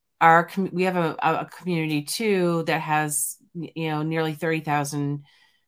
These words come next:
um, educators and organizations in it as well. And, um, we've found through doing this conference in a different iteration years ago that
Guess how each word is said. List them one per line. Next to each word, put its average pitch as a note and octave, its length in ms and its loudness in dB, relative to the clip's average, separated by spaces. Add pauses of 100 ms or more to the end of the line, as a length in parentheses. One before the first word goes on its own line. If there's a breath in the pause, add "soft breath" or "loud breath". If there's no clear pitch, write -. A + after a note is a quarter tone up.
(160)
um, C#3 400 0
educators D#3 480 -2
and D3 80 -4
organizations C#3+ 680 -2
in C#3+ 80 -2
it C#3 160 -6
as C#3 160 -6
well. D3+ 640 6
And, C#3+ 440 0 (680)
um, C#3+ 580 6 (480)
we've A3 320 2
found F3+ 400 6
through E3+ 260 0
doing E3+ 300 -2
this D#3 180 -4
conference D3+ 720 -4 (140)
in - 160 -4
a D#3+ 100 0
different D#3+ 480 -2
iteration D3 720 -2
years D3 260 -2
ago C3+ 440 0 (880 soft breath)
that D3+ 460 8